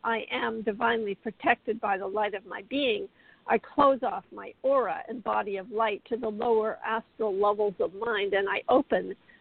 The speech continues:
to the spiritual world. Thank you, God, and so it is." So using that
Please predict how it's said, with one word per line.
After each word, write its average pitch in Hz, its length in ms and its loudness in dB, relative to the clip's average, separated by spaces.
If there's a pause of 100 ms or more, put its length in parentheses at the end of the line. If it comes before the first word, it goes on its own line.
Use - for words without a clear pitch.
(140)
to 247 120 2
the 190 200 0
spiritual 202 580 2
world. - 340 -2 (400)
Thank 175 240 -4
you, 359 80 0
God, 180 280 2
and - 220 -8
so 190 160 4
it 202 100 4
is." 208 220 6 (720)
So 254 80 8
using 285 440 2
that 254 360 6